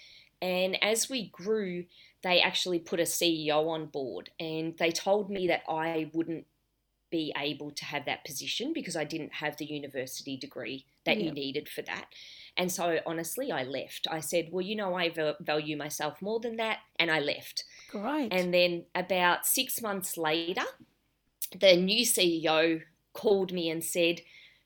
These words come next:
Speaker 1: "Do you think you could come in just for a couple of days and show me the ropes and show me what you were doing?" And I was like, "Yeah, okay." <laughs> I didn't want to let anyone down. And so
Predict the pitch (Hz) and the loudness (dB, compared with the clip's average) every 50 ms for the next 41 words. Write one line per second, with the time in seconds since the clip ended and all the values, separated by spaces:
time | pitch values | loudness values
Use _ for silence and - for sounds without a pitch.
0 | _ - - 220 262 330 330 - 403 403 - - 311 285 285 285 247 185 - - | _ -8 -4 0 0 0 2 0 -2 -4 -2 -4 -6 -4 -4 -4 -6 -6 -6 -6
1 | - 214 190 190 185 185 180 - 190 170 - - - 175 170 - - 175 165 - | -4 -2 -2 0 -2 -2 -2 -2 -2 -2 -2 -2 -2 -2 -4 -4 -6 -8 -8 -6
2 | 160 165 156 156 - - 147 147 151 160 165 156 156 151 151 - - 147 151 151 | -4 -4 -4 -4 -2 0 2 4 4 4 2 -2 -4 -4 -2 -2 0 0 -2 -2
3 | 147 151 143 151 147 151 151 147 147 139 - - - - 156 147 - - 151 143 | -4 -4 -4 -4 -4 -2 -2 -2 -2 -2 -4 -6 -6 -6 -6 -6 -4 -4 -2 -2
4 | 143 147 143 143 143 139 139 139 135 - _ _ 147 147 139 - 147 156 139 143 | -2 -4 -4 -6 -8 -8 -8 -10 -12 -20 _ _ -6 -4 -4 -4 -4 -8 -8 -8
5 | 143 - 147 127 127 160 240 392 - _ - - - - - _ _ _ _ - | -6 -6 -6 -4 -4 -4 -4 -6 -10 _ -20 -20 -20 -20 -20 _ _ _ _ -8
6 | - 175 175 175 180 175 175 180 180 175 185 - - 247 254 233 226 226 220 - | -4 -2 0 0 0 0 -2 -4 -6 -6 -6 -6 -6 -4 -2 -2 -2 -2 -4 -6
7 | - 170 135 139 143 156 185 202 - 247 208 202 214 202 190 180 165 156 160 156 | -4 -4 -2 0 0 0 -2 -2 0 0 0 4 4 2 2 2 2 2 2 2
8 | 151 160 151 156 151 147 147 151 - 147 139 143 147 156 165 143 139 156 160 156 | 4 2 2 0 0 -2 -2 -2 2 2 4 4 4 2 2 2 2 2 0 0
9 | - 190 175 165 170 170 | 0 2 4 6 4 4